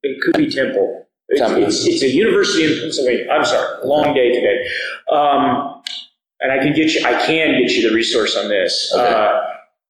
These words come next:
Speaker 1: she, her preliminary research is that she's basically doing kinda almost the reverse of a deep fake in that she's able to take voices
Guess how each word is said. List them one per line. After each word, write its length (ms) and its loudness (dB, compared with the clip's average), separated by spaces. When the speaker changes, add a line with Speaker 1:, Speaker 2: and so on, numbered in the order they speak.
Speaker 1:
she, 880 -2
her 200 0
preliminary 480 2
research 480 2
is 180 -2
that 140 2
she's 360 -2
basically 420 0
doing 260 2
kinda 140 -2
almost 380 -2
the 80 0
reverse 480 0
of 60 0
a 60 0
deep 260 -2
fake 340 0
in 140 -4
that 140 -2
she's 320 -2
able 200 2
to 100 2
take 320 -2
voices 720 0